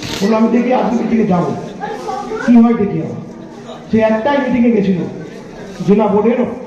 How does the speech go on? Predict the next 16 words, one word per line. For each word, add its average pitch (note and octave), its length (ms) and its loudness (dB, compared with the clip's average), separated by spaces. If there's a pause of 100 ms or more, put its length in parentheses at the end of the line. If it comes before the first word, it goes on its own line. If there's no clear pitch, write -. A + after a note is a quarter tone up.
মিটিং F3 300 -2
হলে। - 380 -6 (440)
আচ্ছা, G3 200 0
এই G3+ 80 4
মিটিংয়ের G3+ 440 2
মধ্যে G#3 420 2 (680)
যখন F#3+ 220 2
বসে G3+ 200 2
মিটিং A#3 320 4
করছে, B3 380 -2 (640)
সেই A#3 200 4
অবস্থায় A#3 480 -2 (640)
গুলি A3 220 4
করে D#3+ 120 0
দিল A#2+ 260 -4 (760)
ডিএমপি, D3+ 360 2